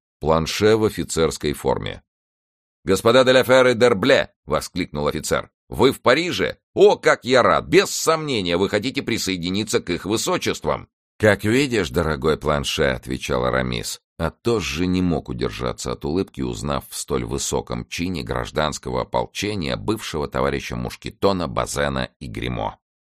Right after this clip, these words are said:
«А господин Д'Артаньян, о котором только что упомянул господин Д'Ербле, смею спросить, где он теперь?» «Мы расстались с ним четыре дня тому назад, мой дорогой друг, и, по всей вероятности, он должен был раньше нас уже прибыть в Париж».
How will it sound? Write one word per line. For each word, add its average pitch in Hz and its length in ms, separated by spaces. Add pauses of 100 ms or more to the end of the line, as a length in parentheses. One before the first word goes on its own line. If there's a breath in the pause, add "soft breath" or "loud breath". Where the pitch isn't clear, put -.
(640)
«А 98 240
господин 131 540
Д'Артаньян, 127 560
о 123 40
котором 123 400
только 120 260
что 120 180
упомянул 123 460
господин 110 480
Д'Ербле, 107 460 (240)
смею 160 320
спросить, 120 500
где 117 180
он 131 140
теперь?» 120 420 (520)
«Мы 101 260
расстались 101 540
с - 40
ним 92 200
четыре 87 360
дня 82 220
тому 80 180
назад, 69 400
мой 64 160
дорогой 57 380
друг, 65 340 (240)
и, 64 60
по 67 120
всей 67 220
вероятности, 67 720
он 67 160
должен 73 400
был 64 260
раньше 76 460
нас 65 340
уже 65 320
прибыть 69 400
в - 60
Париж». 60 440